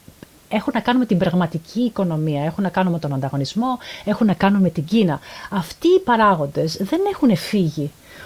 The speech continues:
Οπότε, για να μπορούσαμε να πούμε ότι ο πληθωρισμός αυτός θα είναι μόνιμος, είναι λίγο δύσκολο να το δικαιολογήσουμε, δεδομένου ότι οι πραγματικοί παράγοντες που κρατήσαν τον πληθωρισμό χαμηλό παραμένουν εκεί. Οπότε, οι τάσεις του πληθωρισμού,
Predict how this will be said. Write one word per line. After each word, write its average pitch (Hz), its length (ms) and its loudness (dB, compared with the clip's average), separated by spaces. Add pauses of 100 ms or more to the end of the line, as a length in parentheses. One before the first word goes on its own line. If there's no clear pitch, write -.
(160)
Οπότε, 254 320 4
για 220 120 8
να 202 80 6
μπορούσαμε 247 420 4
να 254 260 4
πούμε 226 440 6
ότι 175 240 0
ο - 20 0
πληθωρισμός 175 400 0
αυτός 240 200 -2
θα - 80 0
είναι 220 260 4
μόνιμος, 156 720 0
είναι 247 240 0
λίγο 269 360 0
δύσκολο 254 360 0
να 170 60 -4
το 165 100 -4
δικαιολογήσουμε, 156 720 -2
δεδομένου 202 360 -2
ότι 247 100 -4
οι - 40 -16
πραγματικοί 175 400 -2
παράγοντες 190 600 0 (280)
που - 60 -6
κρατήσαν 254 480 2
τον 196 120 6
πληθωρισμό 160 720 4
χαμηλό 156 680 4 (460)
παραμένουν 240 400 4
εκεί. 190 360 0 (140)
Οπότε, 196 580 2
οι 185 240 0
τάσεις - 420 2
του 196 100 -6
πληθωρισμού, 190 540 2